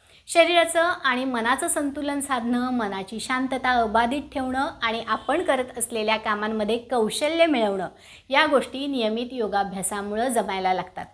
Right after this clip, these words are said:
खरं तर शरीराला आणि मनाला त्रासदायक ठरणाऱ्या, मनाची शांतता घालवणाऱ्या स्वतःच्या स्वभावावर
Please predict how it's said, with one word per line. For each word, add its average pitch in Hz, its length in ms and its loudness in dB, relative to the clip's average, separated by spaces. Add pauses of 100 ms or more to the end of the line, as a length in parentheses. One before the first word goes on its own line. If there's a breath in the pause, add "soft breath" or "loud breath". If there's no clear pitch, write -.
(440 soft breath)
खरं 320 180 8
तर 330 140 8
शरीराला 269 600 2
आणि 226 480 0
मनाला 220 460 0
त्रासदायक 208 680 -2
ठरणाऱ्या, 196 540 -2
मनाची 214 640 -2
शांतता 226 580 -2
घालवणाऱ्या 226 840 4
स्वतःच्या 269 680 2
स्वभावावर 214 640 0